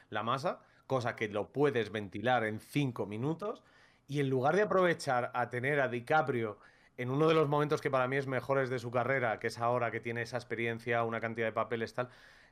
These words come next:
lo tiras por la borda. Jennifer Lawrence, que fuma hierba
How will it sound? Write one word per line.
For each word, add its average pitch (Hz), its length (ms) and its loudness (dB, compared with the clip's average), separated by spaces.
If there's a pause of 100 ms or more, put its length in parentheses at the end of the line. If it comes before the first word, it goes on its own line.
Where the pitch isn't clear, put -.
(520)
lo 143 300 2
tiras 165 280 2
por 160 160 2
la 127 80 4
borda. 117 440 2
Jennifer 170 380 2
Lawrence, 196 520 2
que 135 460 0 (360)
fuma 160 340 0
hierba 220 400 4